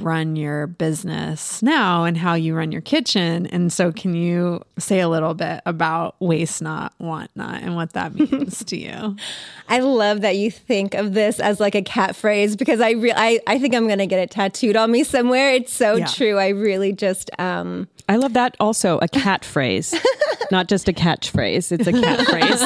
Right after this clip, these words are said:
Speaker 2: <laughs> Yes. I'm trying to figure out, like, where did that, where did that sentiment come from for me? And I think about,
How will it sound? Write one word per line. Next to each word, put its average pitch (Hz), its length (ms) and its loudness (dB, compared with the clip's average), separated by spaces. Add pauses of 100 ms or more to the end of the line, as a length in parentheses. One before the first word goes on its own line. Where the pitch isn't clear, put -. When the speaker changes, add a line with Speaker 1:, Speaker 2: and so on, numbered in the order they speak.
Speaker 2:
<laughs> 254 800 0 (640)
Yes. 277 340 -2 (1000)
I'm 208 420 -2
trying 269 360 -2
to 302 60 2
figure 220 260 -4
out, 185 80 -2
like, 180 180 -2
where 190 320 2
did 190 200 0
that, 175 480 -2 (420)
where 214 320 4
did 214 240 0
that 180 340 -2
sentiment 190 880 -4
come 214 400 0
from 190 460 -6
for 196 200 -2
me? 180 320 -2 (380)
And 196 460 0
I 202 100 -2
think - 360 -2
about, 185 800 -2